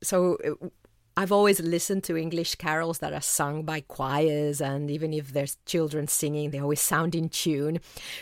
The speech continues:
But the image I have, what I miss is the carols, the Spanish carols, which are always out of tune. They're a lot more <laughs> less melodic, and the,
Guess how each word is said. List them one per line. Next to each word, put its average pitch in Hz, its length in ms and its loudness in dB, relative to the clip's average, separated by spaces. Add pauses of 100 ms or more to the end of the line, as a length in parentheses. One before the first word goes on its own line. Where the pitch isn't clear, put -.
(120)
But 175 200 -2
the 190 220 4
image 202 340 6
I 190 100 8
have, 180 260 2
what 175 140 0
I 175 80 0
miss 165 340 -4
is 175 180 -2
the 156 480 -4 (280)
carols, 160 760 4
the 165 120 -6
Spanish 175 520 2
carols, 175 440 -2
which 170 160 -2
are 160 100 4
always 208 260 6
out 220 180 8
of 226 140 0
tune. 220 500 10
They're 190 160 8
a 196 80 10
lot 202 240 6
more 220 160 8
<laughs> 214 60 4
less 220 300 8
melodic, 208 800 6
and 254 200 6
the, 247 220 8